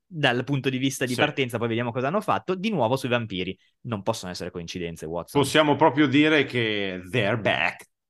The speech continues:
Speaker 2: I
Speaker 1: Eh,
Speaker 2: vampiri,
Speaker 1: they're
Speaker 2: i
Speaker 1: back,
Speaker 2: vampiri
Speaker 1: they're
Speaker 2: sono
Speaker 1: back.
Speaker 2: tornati. Tra l'altro in questo caso qui, eh, ci pensavo mentre ne parlavi, eh, il padre di una ragazzina di dodici anni che è una vampira, che quindi è u-, è uguale da dodici anni, è esattamente la stessa condizione di Claudia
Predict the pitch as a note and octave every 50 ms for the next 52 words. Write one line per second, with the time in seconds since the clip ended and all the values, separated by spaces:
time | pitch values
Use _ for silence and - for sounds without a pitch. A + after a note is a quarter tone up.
0 | _ _ _ _ _ _ _ _ _ _ _ - A2 A#2 C3+ C3+ C3 C3 B2+ B2
1 | - - G#2+ G#2+ A2+ A2+ C3+ C3+ C3+ E3 D#3+ C3 A#2+ C#3+ D3 D#3 C#3+ - B2 A#2+
2 | A#2 - C3+ B2 A#2 G#2+ F#2+ F#2 A2 - D#3+ E3 F#3 G#3 A3 - C3 A2+ A#2+ A#2
3 | A#2+ C3 B2+ B2 C3+ B2 B2+ C3+ C#3 F#3 E3 C#3+ - - - _ _ _ _ _
4 | - G2 G2+ G2 - - A#2 A#2+ C3 B2+ A#2+ F3 C#3+ G#2+ G2+ G2 G#2+ G2+ - G#2
5 | G#2+ A2+ A2+ - C#3 C3 B2 A#2 A#2 C3 C3+ - _ _ _ _ _ _ - -
6 | - C#2 C2 C#2 E2+ G#2 - - C#3 D3 C3+ C3+ G#2+ A2 G#2 G#2+ G#2+ G#2 A2 G#2+
7 | C3+ B2+ A2 F#2+ G2+ G#2 G#2+ G#2 - A#2+ G#2 G2 F2+ F#2 - - B2+ A#2 G#2 G2+
8 | F#2+ F#2+ F#2 F#2+ F#2+ F#2 F#2+ C#3 D3 B2+ G#2+ F#2+ F2 F2+ F2+ - A#2+ A2+ G#2 F#2
9 | F2+ F2 - - F#2 G2+ G2 - F#2 F#2+ G2 G2 G2 B2+ C3 A2 G2 F#2+ F#2+ F#2
10 | F2 G2 F#2+ B2 D3 B2 - C3 C#3 C3+ A2+ - - F#2+ G2+ G2+ F#2+ A2+ A2+ -
11 | A#2+ C3+ C3 C3 - F#2 F#2 F#2 A2+ G2+ F#2 E2+ F2+ F#2 F2+ F2+ - - A#2+ G#2+
12 | F#2 F2 E2+ - - G#2 G#2 G2+ F#2+ F#2+ F#2 E2 - F#2 F2 E2 E2 -